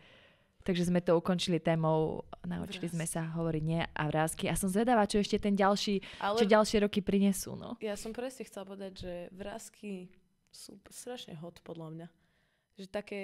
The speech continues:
Speaker 2: ja keď teraz vidím, v-, hlavne v telke, také, že štyridsať, štyridsaťpäťročné ženy, ja mám ešte jednu kolegyňu takú, ona vyzerá jak Jennifer Aniston proste. Ja si hovorím, že ja,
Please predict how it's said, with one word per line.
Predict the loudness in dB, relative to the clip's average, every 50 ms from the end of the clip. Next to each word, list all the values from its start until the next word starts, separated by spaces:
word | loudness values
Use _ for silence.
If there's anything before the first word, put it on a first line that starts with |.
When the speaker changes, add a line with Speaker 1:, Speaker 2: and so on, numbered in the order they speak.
| -10 -10
Speaker 2:
ja | -10 -8 -8
keď | -8 -8 -12 -14 _
teraz | -8 -6 -6 -4 -6 -6
vidím, | -6 -8 -8 -6 -8 -8 -8 -10 -14 -18 -20 _ _ _ -16
v-, | -14 -10
hlavne | -8 -8 -8 -6 -8 -10
v | -10 -10
telke, | -8 -6 -6 -6 -8 -10 -12 -14
také, | -14 -14 -18 -16 -14 -12
že | -12 -12 -12 _ -20 _ _ _ _ _
štyridsať, | -18 -16 -14 -10 -10 -8 -8 -8 -10 -8 -8 -8 -8 -8
štyridsaťpäťročné | -12 -10 -8 -8 -8 -8 -10 -14 -12 -10 -12 -12 -12 -12 -14 -14 -14 -14
ženy, | -12 -10 -10 -10 -10 -10 -12 -14 _ _ _ _ _ _ -14
ja | -10 -8
mám | -8 -8 -8 -10 -12
ešte | -12 -14 -14 -12 -10 -10 -10 -10 -12 _ _ _ -20
jednu | -20 -16 -8 -6 -6 -6 -6 -8 -10
kolegyňu | -8 -4 -4 -2 -2 -4 -6 -8 -8 -8
takú, | -10 -12 -12 -10 -10 -8
ona | -8 -8
vyzerá | -10 -10 -10 -10 -10 -10
jak | -10 -10 -12
Jennifer | -12 -10 -10 -10 -12 -12 -10 -10
Aniston | -10 -10 -12 -14 -16 -18 -18 -18 -18
proste. | -18 -20 -20 -18 -18 -18 -20 -20 -20 _ _ _ _ _ _ _ _ _ _ _
Ja | -18 -16
si | -16 -14
hovorím, | -14 -14 -14 -14 -14
že | -12 -12
ja, | -12 -10 -10 -10 -10